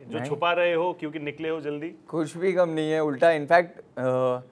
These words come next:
Speaker 2: जल्दी निकलने का गम था, पर बाहर आने के बाद जब मैं लोगों का प्यार देखा, तो मैं बहुत ज़्यादा खुश हूँ और बहुत ब्लेस्ड फील कर रहा हूँ कि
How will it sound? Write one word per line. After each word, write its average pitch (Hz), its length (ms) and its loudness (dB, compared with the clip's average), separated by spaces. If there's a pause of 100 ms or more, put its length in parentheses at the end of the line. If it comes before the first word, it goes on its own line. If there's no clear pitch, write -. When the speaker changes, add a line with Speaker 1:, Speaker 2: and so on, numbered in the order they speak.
(340)
Speaker 2:
जल्दी 160 280 6
निकलने 190 320 0
का 208 80 2
गम 185 260 4
था, 185 140 4
पर 175 200 4
बाहर 151 320 4
आने 175 160 -2
के 175 100 0
बाद 170 140 0
जब 170 120 -2
मैं 170 200 -4
लोगों 139 360 -2
का 165 100 2
प्यार 151 340 4
देखा, 147 320 -2 (400)
तो 147 120 0
मैं 147 200 -2
बहुत 147 280 2
ज़्यादा 160 280 2
खुश 170 460 -4
हूँ 185 60 -4
और 170 120 0
बहुत 143 260 0
ब्लेस्ड 143 300 -2
फील 143 160 -6
कर 123 120 -6
रहा 123 80 -6
हूँ 127 80 -10
कि 143 240 -6